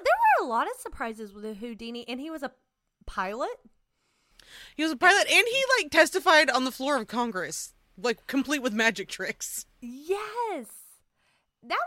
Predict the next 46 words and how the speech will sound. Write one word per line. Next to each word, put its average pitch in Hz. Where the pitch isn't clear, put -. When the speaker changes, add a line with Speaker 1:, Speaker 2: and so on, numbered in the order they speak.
Speaker 1:
was 302
really 277
cool 233
about 277
this 320
season, 330
and 359
we 494
probably 554
had 330
this 311
in 269
season 247
one, 208
and 208
I'm 202
just 220
not 233
remembering 208
it. 320
But 294
season 508
two, 381
I -
felt -
like 370
there 339
was 311
a 269
lot 247
of 247
things 277
we 254
covered 226
that 214
I 208
went 220
in 220
having 208
an 202
idea 196
of 180
this 202
is 202
the 202
story, 214